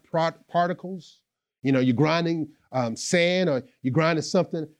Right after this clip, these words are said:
Um, that's not the type of grinding I'm talking about. <laughs> Uh, "Lord, grind me." <laughs> No, no, not like that. Um, but what we're talking about is, uh, like a routine work or study to smooth, to sharpen,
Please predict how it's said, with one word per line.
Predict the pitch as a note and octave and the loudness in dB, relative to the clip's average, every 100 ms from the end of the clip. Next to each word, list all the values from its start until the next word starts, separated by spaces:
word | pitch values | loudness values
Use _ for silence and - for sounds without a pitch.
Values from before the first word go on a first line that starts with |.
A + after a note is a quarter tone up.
| _ | _
Um, | C3 C#3+ C3+ | -4 -2 2
that's | G3 A3 | 0 0
not | G#3 F3 | -4 -4
the | F3 | -8
type | F3+ D#3+ | -6 -6
of | C#3+ | -4
grinding | C#3 D3 C#3+ | -6 -4 -4
I'm | C#3+ | -6
talking | D3 D#3 A#2 C#3+ | -6 -8 -8 -10
about. | - C#3 - - B2+ | -8 -10 -10 -14 -16
<laughs> | - C3 - - - - | -16 -16 -18 -20 -20 -6
Uh, | D3 - - | -4 -4 -6
"Lord, | B2 F3 C#3 | -2 0 2
grind | - F3 E3+ E3 | 0 0 0 0
me." | C3 A2 | -2 -4
<laughs> | A2+ | -4
No, | G#3 D#3+ | -2 0
no, | A3+ G3+ G#3+ F#3+ | -2 -2 -4 -6
not | E3 D#3+ F#3 D#3+ | -6 -4 -2 -2
like | D#3 C#3+ | -6 -6
that. | E3+ A#2+ - _ - - - | -6 -6 -8 _ -20 -20 -6
Um, | E3 F#3 D3 _ _ _ C#3+ - | -2 0 -2 _ _ _ -20 -8
but | C#3+ G3+ D3 | -2 0 2
what | F#3+ | 0
we're | F#3 A3+ | 4 4
talking | B3 G3 F#3+ | 4 2 2
about | F3+ E3 | 0 -2
is, | D3 D#3 D3+ - _ _ - | -2 -2 -4 -12 _ _ -10
uh, | C#3 | -4
like | C#3+ D#3 | -4 -2
a | |
routine | C#3+ G#3 - G3 E3+ D3 | 4 4 4 2 2 2
work | D#3+ G3+ A3+ | 2 4 2
or | A3+ A#2 | -4 -16
study | - - G3 G3 G3+ G3+ - _ _ - | -16 -4 -2 0 -2 -6 -10 _ _ -10
to | C#3+ | -10
smooth, | - - F3 G3+ G#3 G3+ G3+ - | -8 2 4 6 4 0 -6 -8
to | - | -6
sharpen, | - - - F3 F3+ F3 F#3+ F3+ | -6 -8 -6 -4 -4 -6 -6 -8